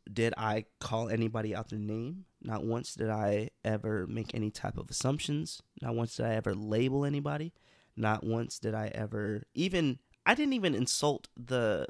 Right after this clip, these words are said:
the person in question. I never, <coughs> uh, the swimmer, I never once, uh,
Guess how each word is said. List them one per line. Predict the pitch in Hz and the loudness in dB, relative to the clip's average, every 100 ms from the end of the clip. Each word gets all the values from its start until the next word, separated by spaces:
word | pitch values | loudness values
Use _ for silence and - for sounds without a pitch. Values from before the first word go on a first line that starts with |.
| - - | -8 -2
the | 117 | 2
person | - 175 - | 2 2 0
in | 107 | -2
question. | - - 202 - - - _ _ _ _ - | -2 -2 -4 -6 -10 -12 _ _ _ _ -2
I | 120 | 2
never, | 139 139 139 - - - - - _ - - | 4 4 2 -2 -16 -20 -20 -20 _ -2 6
<coughs> | - - 330 - - _ - - - _ _ _ _ _ _ _ _ _ - | 6 6 2 0 0 _ -8 -8 -8 _ _ _ _ _ _ _ _ _ 0
uh, | 120 113 | 4 4
the | 104 | 4
swimmer, | 107 - 131 165 98 - | 2 2 2 2 -4 -2
I | 110 | -2
never | 120 123 117 | 0 0 -2
once, | 113 117 120 - - - - - - _ - | -2 0 0 -2 -8 -12 -20 -20 -20 _ -2
uh, | 110 107 104 | 2 2 0